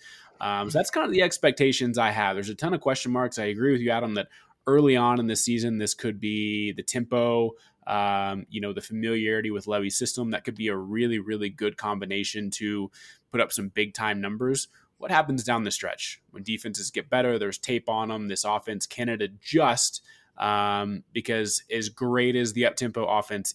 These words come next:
is, really hurts you if you're going three and out. And that is kind of the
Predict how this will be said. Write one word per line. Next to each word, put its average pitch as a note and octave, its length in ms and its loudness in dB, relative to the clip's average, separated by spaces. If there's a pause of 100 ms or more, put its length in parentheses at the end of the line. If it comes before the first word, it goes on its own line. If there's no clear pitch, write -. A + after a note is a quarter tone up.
(120)
is, B2+ 480 6 (600)
really C3+ 340 8
hurts C3+ 360 2
you A2 100 2
if G#2+ 120 -2
you're A2 80 -4
going G#2 240 -4
three G#2 180 -2
and F#2 100 0
out. F2 200 -2 (440)
And G2+ 180 -4
that G2+ 180 2
is G#2+ 240 0
kind A2+ 180 -2
of G#2 120 -4
the G#2 460 -2